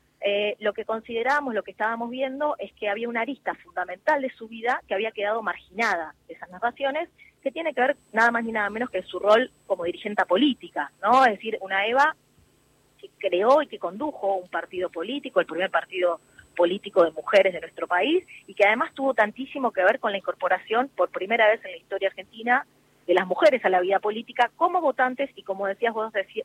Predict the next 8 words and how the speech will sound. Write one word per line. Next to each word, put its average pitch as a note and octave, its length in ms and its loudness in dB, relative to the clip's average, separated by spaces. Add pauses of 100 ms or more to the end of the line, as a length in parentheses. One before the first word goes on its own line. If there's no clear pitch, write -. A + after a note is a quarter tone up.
(100)
recién, G#3+ 400 -4
Gisela, B3 500 2 (420)
también A3+ 240 4
como B3 200 2
representantes F3 680 -2
políticas, D3+ 600 -8
¿no? C4+ 180 8
Es A#3 160 4